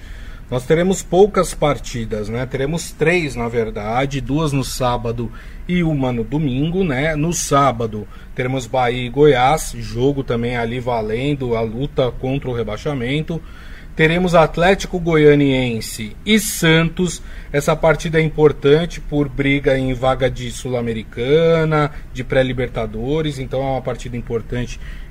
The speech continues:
entre Atlético Goianiense e Santos. E aí, pra mim, a partida mais importante do fim de semana acontece no domingo, que é a partida entre Bragantino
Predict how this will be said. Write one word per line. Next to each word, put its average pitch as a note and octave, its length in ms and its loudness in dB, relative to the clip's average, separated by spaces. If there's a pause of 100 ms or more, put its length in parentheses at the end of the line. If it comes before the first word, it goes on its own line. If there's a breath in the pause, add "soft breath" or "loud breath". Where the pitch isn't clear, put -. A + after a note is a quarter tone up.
entre A#2 200 -4
Atlético A#2+ 540 -4
Goianiense A#2 640 -2
e D#3 40 -4
Santos. E3 600 2 (340 loud breath)
E E3 120 2
aí, F3+ 160 8
pra G#3 280 4
mim, E3+ 200 2
a F3+ 80 0
partida E3+ 360 0
mais G3 380 4
importante D#3 720 2
do C3+ 100 -4
fim C#3+ 180 -2
de C3+ 80 -8
semana D#3+ 300 2
acontece F3 460 0
no F#3 140 2
domingo, F#3+ 760 2 (320 loud breath)
que D3+ 80 0
é D3+ 60 6
a D3 80 4
partida E3 580 0
entre D#3+ 260 -2
Bragantino E3+ 1080 2